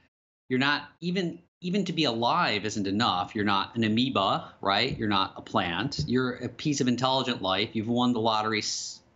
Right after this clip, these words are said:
uh, there's no one in quadrillion, quadrillion would not even describe the number. What are you going to do with that life?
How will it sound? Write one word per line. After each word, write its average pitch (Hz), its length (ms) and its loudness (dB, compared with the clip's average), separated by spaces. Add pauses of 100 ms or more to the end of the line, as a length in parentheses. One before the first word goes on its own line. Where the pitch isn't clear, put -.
uh, - 80 -6 (880)
there's 143 180 2
no 160 640 0
one 135 260 2
in 139 120 0
quadrillion, 123 500 2
quadrillion 107 720 2
would 104 120 0
not 101 180 2
even 95 160 0
describe 92 420 0
the 107 80 -2
number. 120 320 2
What 117 200 2
are - 20 4
you 127 140 2
going 117 200 0
to - 120 -6
do 127 120 2
with 110 120 0
that 101 200 0
life? 110 300 2